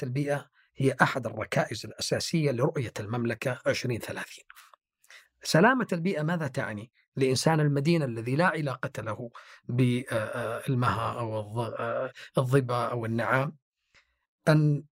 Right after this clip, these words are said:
حياته في هذه المدينة تكون متوازنة. طيب، ما الذي يجعل حياة الإنسان في هذه المدينة متوازنة؟ نأخذ الرياض على سبيل المثال.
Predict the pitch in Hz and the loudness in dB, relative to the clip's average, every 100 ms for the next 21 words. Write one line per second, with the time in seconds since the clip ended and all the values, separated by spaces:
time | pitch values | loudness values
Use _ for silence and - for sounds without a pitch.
0 | _ - - 180 233 262 233 240 - _ | _ -2 2 2 2 0 0 0 -2 _
1 | _ - 170 131 143 180 156 143 131 123 | _ -2 0 2 4 2 2 0 -2 -2
2 | 120 147 - _ _ _ - - - 226 | -2 -2 -6 _ _ _ -2 -2 2 4
3 | 226 180 139 170 135 110 - - - _ | 6 4 4 2 2 -2 -8 -18 -20 _
4 | _ _ - 123 127 247 262 254 240 247 | _ _ -2 0 4 4 4 2 2 2
5 | 214 143 - 170 151 143 135 - 165 127 | 0 -4 -2 -4 -4 -6 -8 -4 -4 -4
6 | 123 117 123 113 113 113 143 127 143 - | -4 -4 -4 -4 -4 -4 -2 -2 -2 -8
7 | - _ 160 - 143 151 220 254 - 180 | -20 _ 2 6 6 6 4 2 2 0
8 | 170 180 127 120 - 123 127 117 113 131 | 2 0 -2 -6 -8 -8 -8 -6 -4 -2
9 | 135 | -2